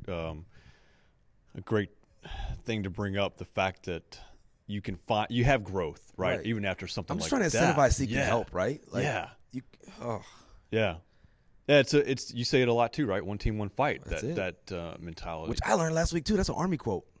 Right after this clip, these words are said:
Speaker 1: Oh, is
Speaker 2: So,
Speaker 1: it?
Speaker 2: hey,
Speaker 1: Oh,
Speaker 2: shout
Speaker 1: I'll
Speaker 2: out to
Speaker 1: stop
Speaker 2: Army.
Speaker 1: using it. I'll stop
Speaker 2: Paul,
Speaker 1: using it. No, I'm
Speaker 2: I know,
Speaker 1: joking.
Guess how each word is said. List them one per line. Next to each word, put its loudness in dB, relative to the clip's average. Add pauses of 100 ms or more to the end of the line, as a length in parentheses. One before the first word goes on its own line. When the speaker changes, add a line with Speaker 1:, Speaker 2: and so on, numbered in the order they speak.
(100)
Speaker 1:
Oh, 10
is 10
Speaker 2:
So, 6
Speaker 1:
it? 8
Speaker 2:
hey, 4
Speaker 1:
Oh, 2
Speaker 2:
shout 4
Speaker 1:
I'll 8
Speaker 2:
out 8
to 6
Speaker 1:
stop 10
Speaker 2:
Army. 8
Speaker 1:
using 8
it. 2
I'll 6
stop 2
Speaker 2:
Paul, 6
Speaker 1:
using 8
it. -2
No, 8
I'm 12
Speaker 2:
I 6
know, 8
Speaker 1:
joking. 8